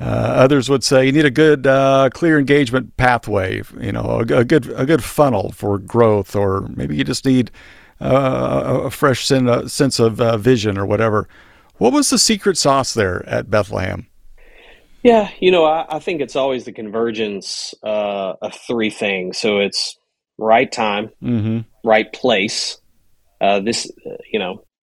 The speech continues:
Speaker 2: brass tacks, this area is gonna grow by two hundred fifty thousand people in the next, you know, ten years.
Speaker 1: Mm-hmm.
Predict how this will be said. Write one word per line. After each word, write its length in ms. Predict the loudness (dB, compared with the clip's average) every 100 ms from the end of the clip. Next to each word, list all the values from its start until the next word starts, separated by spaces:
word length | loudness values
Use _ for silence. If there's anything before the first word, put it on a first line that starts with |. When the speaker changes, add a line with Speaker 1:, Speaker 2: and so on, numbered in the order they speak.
| _ _ _ _ -16
Speaker 2:
brass 480 | 0 4 4 2 -2
tacks, 420 | 2 2 0 -4
this 260 | -8 -2 2
area 220 | 4 2
is 100 | 0
gonna 180 | -4 -2
grow 200 | -2 0
by 140 | -2
two 200 | -2 0
hundred 260 | 0 0 -2
fifty 300 | -4 -4 -4
thousand 380 | 0 0 0 -4
people 320 | -4 -4 -4
in 60 | -4
the 60 | -6
next, 320 | -8 -10 -14 _ _ _ -8
you 120 | -6
know, 140 | -6
ten 260 | -4 -4 -4
years. 340 | -6 -8 -12 _ _ _ _ -8
Speaker 1:
Mm-hmm. 360 | -4 -2 -4